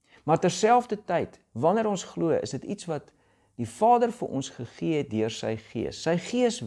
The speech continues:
werk hierdie geloof in ons harte. God gee ook altyd eers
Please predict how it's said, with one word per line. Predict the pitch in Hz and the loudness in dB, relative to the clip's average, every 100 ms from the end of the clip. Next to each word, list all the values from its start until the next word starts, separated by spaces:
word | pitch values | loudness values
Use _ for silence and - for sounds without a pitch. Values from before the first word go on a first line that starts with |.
| 110 | -4
werk | 139 151 - | -2 -2 -4
hierdie | 120 120 | -6 -6
geloof | - 104 104 107 104 _ _ _ - | -6 -8 -4 -4 -6 _ _ _ -6
in | 107 | -4
ons | 110 | -4
harte. | 92 87 - | -4 -6 -8
God | - - 254 247 - | -16 -2 -2 -2 -16
gee | - 226 | -2 0
ook | 147 175 175 - - _ _ - | 2 2 0 -4 -20 _ _ -2
altyd | 165 175 170 156 - | 0 0 -2 -4 -4
eers | 143 139 - | -4 -4 -8